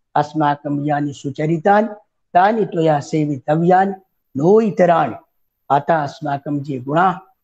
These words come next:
ते भवद्भिर्ग्राह्याः, ये अगुणाः ते मयि एव त्यज्याः भवेयुः इत्युक्त्वा अहं भूषणसारप्रकरणस्य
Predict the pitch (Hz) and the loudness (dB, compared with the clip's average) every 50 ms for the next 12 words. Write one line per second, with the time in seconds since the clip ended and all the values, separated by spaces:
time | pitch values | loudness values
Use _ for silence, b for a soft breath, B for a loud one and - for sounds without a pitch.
0 | _ - 160 156 143 135 131 135 135 135 135 135 _ 147 127 123 120 - 123 123 | _ -6 -4 -4 -4 -4 -6 -8 -8 -8 -10 -10 _ -12 -12 -12 -10 -8 -4 -2
1 | 131 151 151 165 180 185 190 - _ _ _ _ _ - 143 165 175 160 - - | -2 0 2 2 2 0 -2 -6 _ _ _ _ _ -10 -4 -2 -2 -2 -2 -4
2 | 147 147 156 151 147 143 143 127 - _ _ _ _ _ _ _ - 156 156 147 | -4 -4 -4 -2 -4 -4 -6 -8 -12 _ _ _ _ _ _ _ 0 0 0 0
3 | 131 123 - _ _ _ _ _ _ - 123 156 165 160 147 135 - - - _ | 0 -4 -10 _ _ _ _ _ _ -4 0 0 2 2 0 -2 -4 -8 -16 _
4 | _ _ _ _ _ _ _ _ - 151 180 180 170 160 143 131 107 98 - _ | _ _ _ _ _ _ _ _ -2 0 0 2 2 2 0 0 -2 -8 -14 _
5 | _ - 147 143 139 131 147 147 135 120 117 - - _ - - 147 165 175 170 | _ -4 -4 -4 -2 -2 -4 -4 -4 -4 -6 -10 -14 _ -8 -4 0 0 2 2
6 | 180 190 190 190 - - _ _ _ _ _ - 147 143 - - 151 131 - _ | 2 0 0 -2 -6 -16 _ _ _ _ _ -2 -2 -2 -2 -6 -8 -8 -6 _
7 | 151 139 127 131 - _ _ _ _ _ _ _ _ - 143 156 147 135 123 117 | -4 -4 -4 -6 -10 _ _ _ _ _ _ _ _ -2 0 0 0 -2 -4 -6
8 | - _ _ _ _ _ _ _ _ _ _ _ _ _ _ - 127 120 123 151 | -10 _ _ _ _ _ _ _ _ _ _ _ _ _ _ -14 -8 -4 -2 -2
9 | 175 135 170 170 156 139 131 - 160 156 156 147 147 139 135 - _ _ _ _ | 0 0 0 0 -2 -2 -2 -2 0 0 0 0 -2 -4 -6 -10 _ _ _ _
10 | - 139 139 - 165 160 175 185 190 170 - - - 160 143 127 | -8 -6 -4 0 0 0 0 0 -2 -4 -6 -6 -4 -4 -4 -4